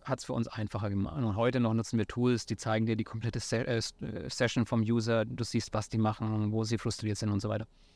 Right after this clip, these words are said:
Der, die Challenge, die wir hatten, ist, ähm,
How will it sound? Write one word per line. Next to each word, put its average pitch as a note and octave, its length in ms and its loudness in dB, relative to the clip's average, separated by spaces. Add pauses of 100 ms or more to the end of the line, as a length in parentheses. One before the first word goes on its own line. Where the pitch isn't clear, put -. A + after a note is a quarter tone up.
(680)
Der, C3 240 2 (480)
die B2+ 100 2
Challenge, G#3+ 400 4
die A2+ 120 0
wir A2+ 80 2
hatten, A#2 180 0
ist, G#2+ 300 -4 (580)
ähm, A#2 340 0